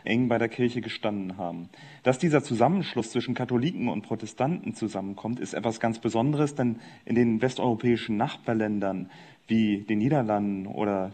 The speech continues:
der Schweiz, da gelingt das nicht. Da bleiben die protestantischen und katholischen Parteien zunächst gespalten. Dieser Zusammenschluss ist nur erklärbar auch aus der Angst vor den Kommunisten und den Sozialisten, den Sozialdemokraten, die nun erstarken würden.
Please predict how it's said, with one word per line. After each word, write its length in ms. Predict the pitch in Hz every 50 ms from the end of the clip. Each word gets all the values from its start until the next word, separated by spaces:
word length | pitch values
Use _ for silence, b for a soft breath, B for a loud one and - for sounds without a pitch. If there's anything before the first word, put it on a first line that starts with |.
| - -
der 100 | 95 95
Schweiz, 580 | - - 95 90 104 123 147 143 - - B B B B B B B B
da 120 | - 127 120
gelingt 340 | - 139 139 151 170 165 -
das 220 | 139 131 - -
nicht. 320 | 160 147 113 - - -
Da 100 | - 113
bleiben 380 | 110 110 120 120 113 131 147 143
die 60 | 143 143
protestantischen 800 | - 143 127 131 120 - - 123 131 135 139 135 - - 135
und 100 | 127 113
katholischen 500 | 120 - 113 - - 123 131 131 - 139
Parteien 420 | 123 127 120 - 120 120 123 123 123
zunächst 440 | 123 - 120 120 123 123 123 -
gespalten. 640 | - 135 131 - - 143 135 123 - - - - - B B B B B B B B B 143 B -
Dieser 180 | - 123 131 135
Zusammenschluss 640 | 131 - 127 135 139 170 185 - - 180 180 165 -
ist 260 | - - 139 - -
nur 160 | 135 135 165
erklärbar 640 | 170 - - - - 135 131 135 139 147 151 160 165 B B B B B
auch 480 | - - 107 110 127 160 175 - - - -
aus 180 | - 113 117 -
der 180 | - 117 -
Angst 380 | - 110 127 151 170 165 - -
vor 420 | - - 127 120 123 127 127 B B B B B _ -
den 140 | 127 127 123
Kommunisten 840 | - 123 110 120 117 120 143 147 - - - - 117 117 117 120
und 80 | 104 113
den 100 | 117 107
Sozialisten, 600 | 127 143 143 - - 123 120 123 123 - - 117
den 120 | 120 113
Sozialdemokraten, 800 | 110 117 107 - - 120 131 139 131 120 - - 117 113 - 113
die 80 | 107 104
nun 240 | 107 117 127 143 139
erstarken 640 | - 110 - - - 120 113 117 - 104 107 90 -
würden. 360 | 98 95 92 87 90 92 B